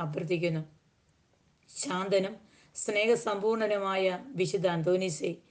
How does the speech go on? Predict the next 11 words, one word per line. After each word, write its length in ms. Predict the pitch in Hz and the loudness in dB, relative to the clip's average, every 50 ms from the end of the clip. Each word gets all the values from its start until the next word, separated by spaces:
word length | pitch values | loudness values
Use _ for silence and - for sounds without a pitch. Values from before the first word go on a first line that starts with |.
| _ _ _ _ - _ _ _ | _ _ _ _ -20 _ _ _
ജീവകാരുണ്യത്താൽ 1000 | - 151 - - 214 226 208 220 208 202 185 190 202 196 202 208 - - 202 196 | -4 -2 -2 0 2 2 2 2 0 0 0 0 0 0 -2 -2 0 2 0 2
തുടിക്കുന്ന 480 | 180 - 190 185 190 185 196 196 190 190 | 2 2 2 2 2 2 2 0 0 -2
ഹൃദയത്തോടു 840 | 185 151 - 180 165 185 190 208 196 - - 202 202 208 208 208 214 208 | -2 -2 -2 0 2 4 4 4 2 2 4 4 4 4 4 4 4 4
കൂടിയ 340 | - 196 190 185 185 185 180 180 - - _ _ _ _ _ _ - | 4 4 4 6 6 4 4 2 -2 -12 _ _ _ _ _ _ 0
കൃപാസാഗരമേ, 1040 | 196 208 180 208 214 214 196 - - 185 180 190 202 196 208 190 208 196 202 180 156 151 - - _ _ _ _ _ _ _ _ _ _ - | 2 2 4 4 2 2 0 0 -2 -2 -2 -2 0 0 2 2 2 2 0 -2 -2 -4 -8 -14 _ _ _ _ _ _ _ _ _ _ -4
അങ്ങയുടെ 400 | 170 185 196 196 202 202 196 202 | -2 0 2 2 4 4 4 4
നിർമ്മലമായ 680 | 196 190 190 196 190 202 202 202 202 202 202 202 202 202 | 2 2 0 0 2 2 2 2 2 2 2 2 2 2
കരങ്ങളിൽ 480 | 190 - 180 175 185 185 180 185 180 165 - - - - | 2 2 2 0 2 2 2 2 0 0 -2 -8 -16 -18
വ-, 180 | - - - - _ _ _ _ - | -16 -16 -16 -18 _ _ _ _ -4
വിഹരിക്കുന്നതിനും 800 | 175 185 156 196 196 202 160 208 202 196 190 185 196 180 160 151 151 - - _ _ _ - - _ - | 0 2 4 4 4 4 2 2 2 2 2 2 2 0 -2 -4 -8 -12 -20 _ _ _ -20 -20 _ -6
അങ്ങയോട് 600 | - 185 196 202 214 214 214 220 214 214 196 208 | -4 -4 -2 0 0 2 4 4 4 4 4 2